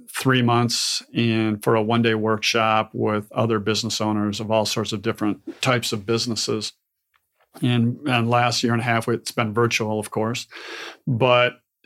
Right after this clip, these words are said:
Dan Sullivan, the founder of Strategic Coach, said, "Clarity gives confidence and power." And I think a lot of it for me is I get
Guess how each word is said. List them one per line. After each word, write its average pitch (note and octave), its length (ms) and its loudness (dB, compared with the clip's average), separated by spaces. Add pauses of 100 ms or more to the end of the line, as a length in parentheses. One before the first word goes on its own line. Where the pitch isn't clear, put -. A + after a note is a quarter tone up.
(120)
Dan D3 220 2
Sullivan, C3 440 4
the A2+ 80 0
founder B2 420 4
of A2+ 80 0
Strategic A#2+ 560 0
Coach, A2+ 280 -2
said, A2 320 0 (220)
"Clarity D#3 540 4
gives B2 280 2
confidence B2 680 0
and G#2 180 -8
power." - 560 -2 (380)
And C3+ 100 2
I B2 60 2
think C3+ 200 2
a C#3 60 4
lot C3 300 4
of F#3 100 2
it - 140 2
for D#3 100 2
me C3 400 4
is A2+ 460 -2
I A#2+ 140 0
get A#2 320 2